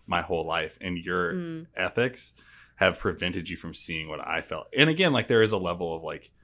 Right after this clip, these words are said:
Speaker 1: pride and arrogance to be like, "Well, I've always, I've always known the truth," right? But for them, yeah, it's like, "Your religion got out of the way of you being a decent person," is how they would perceive it.
Speaker 2: Wow. And now you're a decent person. So why are you hanging on to something that made you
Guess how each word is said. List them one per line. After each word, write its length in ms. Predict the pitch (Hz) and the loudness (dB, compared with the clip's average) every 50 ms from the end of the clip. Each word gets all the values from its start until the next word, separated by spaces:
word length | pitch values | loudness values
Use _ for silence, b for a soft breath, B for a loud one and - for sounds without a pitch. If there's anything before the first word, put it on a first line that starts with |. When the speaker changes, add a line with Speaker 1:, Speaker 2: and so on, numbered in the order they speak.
| _ _ _ _ _ _ | _ _ _ _ _ _
Speaker 1:
pride 380 | - - - 82 80 80 78 76 | -10 -2 0 2 2 2 2 0
and 100 | 76 76 | -4 -6
arrogance 360 | 78 80 80 76 78 71 - | -6 -6 -6 -6 -8 -10 -12
to 60 | - | -12
be 40 | 78 | -12
like, 80 | 76 76 | -12 -8
"Well, 120 | 78 78 85 | -6 -4 -2
I've 160 | 101 101 90 | -2 -2 -2
always, 400 | 85 85 87 92 92 90 - - - - | -2 -2 -2 -4 -6 -8 -12 -14 -12 -10
I've 180 | 90 107 107 | -6 -4 -2
always 240 | 110 117 113 98 92 - | 0 0 0 0 -2 -6
known 120 | - - - | -14 -20 -20
the 60 | - | -20
truth," 320 | - - - - _ _ - | -20 -20 -20 -20 _ _ -10
right? 220 | 90 90 98 - - _ - | -8 -8 -8 -8 -10 _ 6
But 260 | 139 131 110 90 - B B B B B B B _ _ - | 6 8 8 6 2 B B B B B B B _ _ 2
for 180 | - 113 107 | 6 6 8
them, 200 | 107 131 139 117 | 8 8 6 8
yeah, 180 | 120 123 104 90 | 8 6 6 6
it's 120 | 87 - - | 4 2 0
like, 140 | 92 87 95 | -2 -2 -2
"Your 500 | 95 95 101 104 104 104 104 101 95 - - - - - _ _ _ _ _ _ _ _ _ _ _ _ _ _ _ _ _ _ _ _ _ _ _ _ - | -2 0 2 4 6 6 4 4 2 -2 -8 -20 -20 -20 _ _ _ _ _ _ _ _ _ _ _ _ _ _ _ _ _ _ _ _ _ _ _ _ -2
religion 520 | - 104 95 92 92 90 85 - 82 82 | 2 2 4 4 4 2 2 2 -2 -2
got 180 | 85 85 80 80 | 0 0 0 2
out 60 | 82 80 | 0 -2
of 60 | 78 | -2
the 60 | 78 | -2
way 140 | 80 78 78 | -4 -4 -4
of 80 | 76 78 | -4 -6
you 120 | 78 80 | -10 -14
being 260 | 78 - 78 76 76 | -10 -10 -10 -8 -8
a 40 | 71 | -10
decent 400 | - - - - - - 73 - | -12 -14 -14 -14 -14 -14 -16 -16
person," 420 | - 80 - - - - 85 82 - | -14 -14 -14 -14 -14 -16 -16 -12 -8
is 140 | - 87 - | -8 -6 -6
how 120 | - 85 80 | -6 -8 -8
they 140 | 78 80 | -8 -10
would 160 | - - - - | -12 -12 -14 -16
perceive 220 | - - 117 127 151 | -14 -12 -10 -6 -2
it. 40 | 151 | 0
Speaker 2:
Wow. 340 | 151 151 147 143 - - - | 0 0 0 -2 -4 -10 -10
And 160 | - 165 170 | -8 -6 -2
now 200 | 165 170 170 175 | 2 4 4 4
you're 180 | 175 170 170 165 | 4 4 2 2
a 60 | 165 | 2
decent 340 | 160 165 160 160 - 143 147 | 0 -2 -4 -4 -4 -6 -6
person. 440 | - 156 151 151 - 151 131 123 135 | -4 -6 -4 -4 -6 -6 -8 -8 -8
So 180 | - - 156 | -8 -6 -6
why 200 | 151 151 147 151 | -2 -2 0 0
are 40 | 151 | 0
you 140 | 151 151 151 | -2 -2 -4
hanging 260 | 160 156 151 147 147 | -6 -8 -10 -10 -10
on 140 | 139 139 139 | -10 -10 -10
to 60 | 147 | -10
something 280 | - - 151 147 147 143 | -8 -8 -6 -6 -6 -6
that 140 | 127 - - | -8 -8 -10
made 380 | 151 151 147 147 151 151 156 165 | -10 -8 -8 -8 -8 -8 -8 -8
you 460 | 165 156 151 147 135 - - - | -8 -6 -4 -4 -4 -6 -8 -10